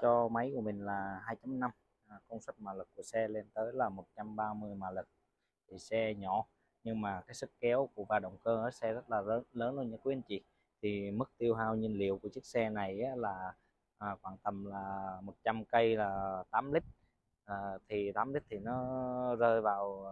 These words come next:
là xe chưa có hàng. Ví dụ như là xe chưa có hàng thì cho khoảng tầm là mười lít đổ lại.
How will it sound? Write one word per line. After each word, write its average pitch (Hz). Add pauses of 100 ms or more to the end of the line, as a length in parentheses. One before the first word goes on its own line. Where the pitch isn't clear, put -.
(120)
là 95
xe 113 (100)
chưa 120
có 131
hàng. 107 (100)
Ví 131
dụ 113
như 110
là 110
xe 110
chưa 113
có 131
hàng 104
thì 95 (100)
cho 107
khoảng 90
tầm 98
là 95
mười 95
lít 120
đổ 98
lại. 92